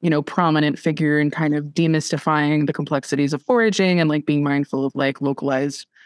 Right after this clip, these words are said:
food sources, right? And, um, you know, I think about Adrienne Maree Brown's emergent strategy and looking to, like, nature as this replication of, like, what our communities are capable of and how we're not tapping into,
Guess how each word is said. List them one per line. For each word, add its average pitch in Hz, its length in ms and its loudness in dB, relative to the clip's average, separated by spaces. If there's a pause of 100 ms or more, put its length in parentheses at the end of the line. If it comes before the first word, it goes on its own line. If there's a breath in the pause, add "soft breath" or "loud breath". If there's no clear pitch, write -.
(300 soft breath)
food 240 260 2
sources, 190 720 2
right? 160 340 2
And, 143 500 0 (260)
um, 139 560 -16
you 160 100 2
know, 127 80 2
I 139 80 0
think 156 180 -2
about 139 440 0 (240)
Adrienne 160 320 2
Maree 175 160 4
Brown's 143 320 2
emergent 139 320 -2
strategy 226 640 2
and 185 160 2
looking 147 340 0
to, - 120 -4
like, 139 280 -2
nature 143 460 0
as 135 180 -2
this 139 220 -4
replication 143 640 0
of, 135 160 -2
like, 135 180 0
what 143 220 -2
our 143 100 2
communities 139 480 -2
are 139 80 -2
capable 139 460 -2
of 220 260 2
and 185 100 0
how 151 120 -4
we're 139 100 0
not 135 200 -2
tapping - 360 -2
into, 147 580 -4